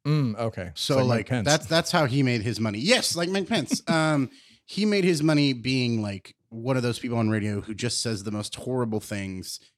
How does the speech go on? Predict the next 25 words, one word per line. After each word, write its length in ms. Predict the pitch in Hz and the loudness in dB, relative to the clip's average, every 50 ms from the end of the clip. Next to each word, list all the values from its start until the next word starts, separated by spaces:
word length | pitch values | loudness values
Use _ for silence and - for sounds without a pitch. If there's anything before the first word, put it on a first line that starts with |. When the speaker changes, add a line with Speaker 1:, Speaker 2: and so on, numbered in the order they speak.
| _ _ - | _ _ -4
Speaker 2:
in 80 | 120 117 | -2 -2
order 220 | 113 107 104 107 | 0 0 -2 -2
to 80 | 98 104 | -4 -4
get 140 | 92 104 101 | -6 -6 -8
attention. 480 | 98 - 135 123 113 - 110 101 98 | -6 -4 -2 -2 -2 -2 -4 -6 -6
And 160 | - 113 120 | -6 -4 -2
I 60 | 123 123 | -2 -2
think 260 | - 156 156 160 - | 0 2 2 2 2
that 140 | 156 127 113 | 0 -2 -2
he's 260 | 120 117 104 - - | -4 -4 -4 -4 -6
repeated 480 | 110 - - - 247 254 196 120 95 | -8 -6 -4 -4 -2 0 0 -2 -2
that, 240 | 85 98 98 101 107 _ _ _ _ _ _ _ _ _ _ _ _ _ _ _ - - | -4 -6 -6 -8 -10 _ _ _ _ _ _ _ _ _ _ _ _ _ _ _ -8 -4
um, 500 | 123 117 110 107 101 95 95 90 - - _ _ | -4 -2 -2 -2 -4 -6 -6 -8 -10 -14 _ _
you 160 | - 123 123 113 | -10 -6 -4 -4
know, 360 | 107 98 95 98 90 - - - - - - - | -4 -4 -6 -8 -10 -12 -16 -18 -18 -18 -14 -10
i-, 180 | - 117 120 - - | -8 -8 -6 -6 -6
with 260 | 127 131 123 - - | -4 -4 -4 -4 -6
PragerU, 580 | - 123 110 104 95 95 95 92 95 98 92 76 - - _ _ _ - - _ _ _ _ _ - | -6 -4 -4 -4 -4 -6 -8 -8 -10 -10 -10 -12 -16 -20 _ _ _ -20 -20 _ _ _ _ _ -6
is 260 | 117 110 104 - - | -4 -4 -4 -4 -4
let's 260 | 95 113 147 156 - - | -2 -2 -2 0 0 0
say 180 | - 156 160 | 0 0 0
things 340 | 147 - 139 127 127 127 95 | 0 0 -2 0 0 0 -2
that 120 | 120 110 98 | -4 -4 -4
we 140 | 117 117 117 | -2 -2 0
know, 680 | 117 117 120 120 123 123 123 123 123 127 143 147 | 0 2 2 2 2 0 0 0 0 0 -2 -2